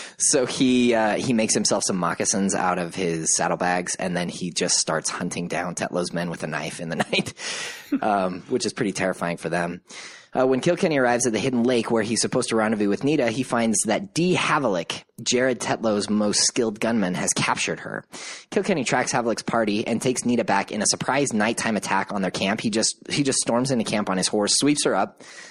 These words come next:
uh, and then rides off. Uh, Havalik is pretty upset about this. Um,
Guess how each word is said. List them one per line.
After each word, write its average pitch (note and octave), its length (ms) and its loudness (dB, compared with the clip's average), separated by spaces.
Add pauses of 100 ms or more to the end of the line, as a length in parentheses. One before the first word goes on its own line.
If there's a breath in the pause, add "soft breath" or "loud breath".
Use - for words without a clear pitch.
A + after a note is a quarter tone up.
(140)
uh, G2+ 420 2
and G#2+ 180 0
then F#2+ 140 2
rides F#2+ 260 2
off. F2+ 400 -2
Uh, F#2+ 220 0
Havalik G2+ 420 -2
is F#2 220 -2 (160)
pretty G2+ 560 0
upset - 400 0
about C3 260 -2
this. - 320 0 (640 loud breath)
Um, G2+ 380 2